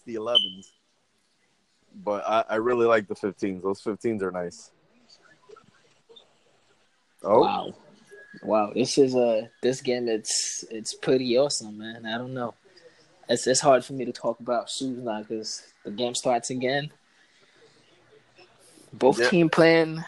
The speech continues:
Speaker 2: playing well.
Speaker 1: Yeah, LeBron ISO ball. He should have the quicker edge, but McGee's in front of him. Look. Oh, he got him.
Speaker 2: Wow.
Speaker 1: Wow, they got him. McGee got it.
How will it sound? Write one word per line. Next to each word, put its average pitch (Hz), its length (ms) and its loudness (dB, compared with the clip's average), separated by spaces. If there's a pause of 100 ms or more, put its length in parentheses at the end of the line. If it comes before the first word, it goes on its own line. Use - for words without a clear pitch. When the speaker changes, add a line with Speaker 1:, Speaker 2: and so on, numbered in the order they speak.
(120)
Speaker 2:
playing 151 540 -6 (220)
well. 160 560 0 (1400)
Speaker 1:
Yeah, 120 120 8
LeBron 117 440 8
ISO 143 420 8
ball. 104 240 6 (1300)
He 110 160 -8
should 202 220 4
have 185 220 4
the 110 100 -12
quicker 135 360 -10
edge, 160 260 -6
but 113 120 -14
McGee's 123 380 -14
in 240 120 -18
front 262 200 -4
of 240 120 -4
him. 208 60 -14
Look. 440 180 -4 (1040)
Oh, 156 340 2
he 131 100 -4
got 127 240 2
him. 101 160 -16 (2750)
Speaker 2:
Wow. 117 340 -12 (840)
Speaker 1:
Wow, 139 300 0
they 117 120 -6
got 135 220 0
him. 117 100 -8
McGee 113 260 -14
got 127 240 -2
it. 110 100 -10